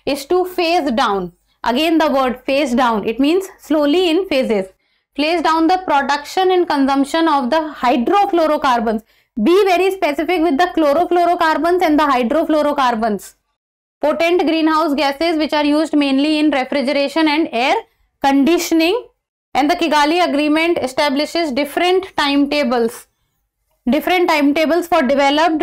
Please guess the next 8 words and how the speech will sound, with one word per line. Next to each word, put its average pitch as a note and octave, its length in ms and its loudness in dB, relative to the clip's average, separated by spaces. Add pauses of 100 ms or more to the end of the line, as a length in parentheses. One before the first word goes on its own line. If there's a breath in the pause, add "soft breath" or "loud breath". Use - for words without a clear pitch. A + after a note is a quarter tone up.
(120)
developing C#4 600 0
countries D4+ 480 0
to D#4+ 120 0
phase C#4+ 260 0
down C#4+ 260 0
H D4 200 -4
F C4+ 140 -2
Cs. A#3 400 -4